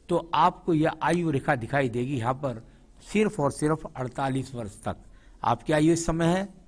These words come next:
पचास वर्ष, दिखाई दे रही है अड़तालीस वर्ष।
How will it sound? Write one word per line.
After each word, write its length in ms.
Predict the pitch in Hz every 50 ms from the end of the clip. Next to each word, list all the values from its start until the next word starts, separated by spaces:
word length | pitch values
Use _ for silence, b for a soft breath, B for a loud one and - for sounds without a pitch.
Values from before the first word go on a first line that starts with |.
| -
पचास 360 | 120 113 - 151 147 151 131
वर्ष, 200 | 147 156 160 156 160 - b b b b b b b -
दिखाई 340 | 120 131 131 - 156 165 170
दे 140 | 160 165 165
रही 200 | 165 170 175 170
है 240 | 170 175 185 180 180 - -
अड़तालीस 500 | 120 117 117 - 143 143 147 156 156 135
वर्ष। 220 | 151 165 165 160